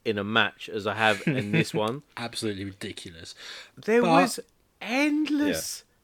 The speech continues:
Speaker 2: Mm. But for a point, though, it wasn't for show. Every ladder that come out was getting smacked on somebody. Somebody's getting smacked with a ladder. <laughs> There's a couple of times where Steen should have kept the ladder on him because he would discard the ladder and then get a naughty suplex.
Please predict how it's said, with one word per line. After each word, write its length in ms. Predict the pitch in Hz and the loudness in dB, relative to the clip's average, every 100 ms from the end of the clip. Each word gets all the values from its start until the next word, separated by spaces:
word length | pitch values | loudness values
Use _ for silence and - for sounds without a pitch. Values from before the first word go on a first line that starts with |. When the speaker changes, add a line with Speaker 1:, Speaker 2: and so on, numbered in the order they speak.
| - | -10
Speaker 2:
Mm. 220 | 196 147 _ _ | -10 -10 _ _
But 160 | 175 147 | -2 0
for 260 | - 202 | 8 10
a 60 | 156 | 10
point, 340 | - 196 196 | 6 4 4
though, 80 | 104 | 2
it 80 | 90 | -6
wasn't 220 | 139 127 | -4 -4
for 80 | 110 | -6
show. 220 | - 113 | -2 0
Every 380 | 131 151 135 123 | 0 0 0 0
ladder 220 | 117 113 113 | 2 2 0
that 120 | 113 | -4
come 180 | - 117 | -2 -2
out 220 | 139 175 | -2 -4
was 140 | 135 | -8
getting 380 | - 139 131 147 | -10 -8 -8 -10
smacked 560 | 143 - 151 156 - - | -10 -10 -8 -8 -8 -6
on 320 | 147 147 147 _ | -6 -6 -14 _
somebody. 500 | - 180 160 107 143 _ - - - - - | -6 -4 -2 -2 -4 _ -20 -20 -20 -20 -12
Somebody's 360 | - 151 160 107 | -2 0 0 -2
getting 160 | 101 381 | -2 -2
smacked 320 | 127 120 - | 2 2 4
with 100 | 113 | 6
a 60 | 113 | 8
ladder. 420 | 120 131 156 156 _ - - - - | 8 8 4 0 _ -20 -20 -20 -20
<laughs> 520 | - - _ _ - | -20 -20 _ _ -2
There's 160 | 139 123 | 0 4
a 40 | |
couple 240 | 170 151 131 | 6 6 2
of 80 | |
times 480 | - 139 131 123 - | 2 4 4 2 -6
where 180 | 123 123 | -4 -4
Steen 340 | - 139 127 | -2 -2 -2
should 140 | 117 120 | -2 -4
have 140 | 110 | -4
kept 220 | - 135 120 | -4 -6 -4
the 60 | |
ladder 360 | 117 113 110 113 | -2 -2 0 0
on 140 | 127 | 0
him 360 | 95 85 90 113 _ - | -4 -10 -12 -16 _ -14
because 220 | - 104 | -10 -8
he 160 | 104 98 - | -8 -10 -12
would 200 | 107 - | -12 -10
discard 500 | 104 - - 120 117 | -4 -4 0 0 0
the 100 | 98 | -4
ladder 320 | 90 90 92 | -10 -10 -8
and 100 | 95 | -8
then 140 | 98 95 | -8 -10
get 140 | 90 | -10
a 60 | 95 | -10
naughty 680 | 95 101 117 123 117 - 90 | -12 -10 -8 -6 -6 -6 -6
suplex. 800 | - 107 95 - 85 - - | -6 -6 -8 -14 -14 -8 -8